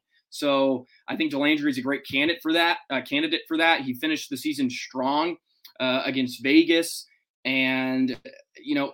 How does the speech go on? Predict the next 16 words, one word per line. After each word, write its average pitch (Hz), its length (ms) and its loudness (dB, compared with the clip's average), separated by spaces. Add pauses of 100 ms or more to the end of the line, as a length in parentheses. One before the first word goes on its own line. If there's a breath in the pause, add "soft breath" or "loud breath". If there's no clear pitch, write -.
(120)
I 139 80 0
think 185 240 -6
he 175 160 -4
does 151 260 0
have 147 260 2
some 135 220 0
fringe 147 580 -2
top - 380 -4
six - 360 -6
abilities. 131 760 0 (180)
Can 151 140 -2
he 139 80 2
do 160 200 0
that 135 200 0
consistently 135 800 -2
enough 127 320 -2